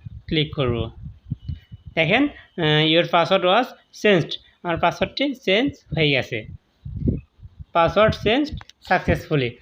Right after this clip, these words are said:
তার মানে আমার পাসওয়ার্ডটি পরিবর্তন হয়ে গেছে। আপনি চাইলে এভাবে আপনার Gmail-এর পা-, পাসওয়ার্ড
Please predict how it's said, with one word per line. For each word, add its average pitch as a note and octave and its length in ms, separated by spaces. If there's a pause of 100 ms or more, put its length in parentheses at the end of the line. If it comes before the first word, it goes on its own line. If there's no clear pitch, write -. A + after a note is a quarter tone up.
(340)
তার E3+ 140
মানে A3+ 260 (280)
আমার E3 300 (140)
পাসওয়ার্ডটি F3 560 (360)
পরিবর্তন F3 540
হয়ে - 380
গেছে। B2 240 (300)
আপনি F3 300
চাইলে F#3+ 420 (300)
এভাবে F#3+ 460 (220)
আপনার D#3+ 320
Gmail-এর D#3+ 460
পা-, D#3+ 380
পাসওয়ার্ড D#3+ 500